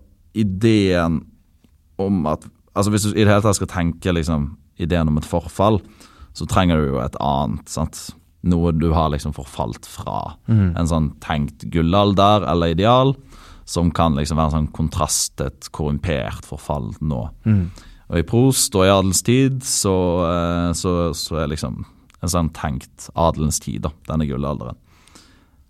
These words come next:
Speaker 1: Men altså i denne sammenheng med Proust, og egentlig det vi har snakket om nå med middelklassen,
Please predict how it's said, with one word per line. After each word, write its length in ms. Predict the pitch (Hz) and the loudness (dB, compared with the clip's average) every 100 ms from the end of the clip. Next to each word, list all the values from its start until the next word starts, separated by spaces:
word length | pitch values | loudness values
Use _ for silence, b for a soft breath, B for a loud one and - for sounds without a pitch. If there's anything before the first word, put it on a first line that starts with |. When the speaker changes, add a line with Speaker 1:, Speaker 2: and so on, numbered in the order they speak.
| - | 2
Speaker 1:
Men 240 | 113 113 | 6 6
altså 320 | 101 101 101 95 | 4 4 6 6
i 140 | 92 | 4
denne 240 | 87 90 87 | 6 4 6
sammenheng 340 | 92 92 90 | 4 6 6
med 140 | 85 85 | 4 2
Proust, 800 | 120 139 - - - - - - | 0 2 0 -6 -8 -10 -10 -2
og 360 | 90 87 82 | 2 2 2
egentlig 280 | 85 78 87 | 0 0 0
det 120 | 82 | 2
vi 80 | 80 | 0
har 80 | 80 | 0
snakket 240 | 78 - 82 | -4 -2 0
om 80 | 78 | 2
nå 80 | 76 | 2
med 320 | 76 76 73 | 2 2 2
middelklassen, 680 | 90 95 90 76 - 87 | 2 2 0 0 0 0